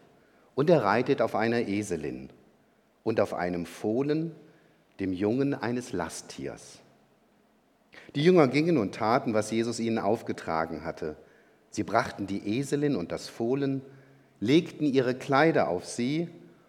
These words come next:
und er setzte sich darauf. Viele Menschen breiteten ihre Kleider auf der Straße aus, andere schnitten Zweige von den Bäumen und streuten sie auf den Weg. Die Leute aber,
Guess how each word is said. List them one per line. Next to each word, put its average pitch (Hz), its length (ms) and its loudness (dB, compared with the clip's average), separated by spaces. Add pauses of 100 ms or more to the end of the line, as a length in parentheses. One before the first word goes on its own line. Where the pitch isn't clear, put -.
(200)
und - 140 -2
er 147 100 4
setzte 95 400 -4
sich 76 180 -10
darauf. 65 380 -8 (1600)
Viele 185 220 8
Menschen 151 480 6
breiteten 135 560 4
ihre 113 180 2
Kleider 120 440 4
auf 104 120 -2
der 110 120 0
Straße 101 580 -2
aus, 123 480 -2 (920)
andere 147 440 4
schnitten 131 520 0
Zweige 135 500 2
von 92 220 -4
den 87 180 -2
Bäumen 107 400 0
und 110 160 -4
streuten 113 500 -2
sie 110 160 -2
auf 104 220 -4
den 98 240 -4
Weg. 80 320 -8 (1200)
Die 101 60 -2
Leute 117 440 2
aber, 117 600 2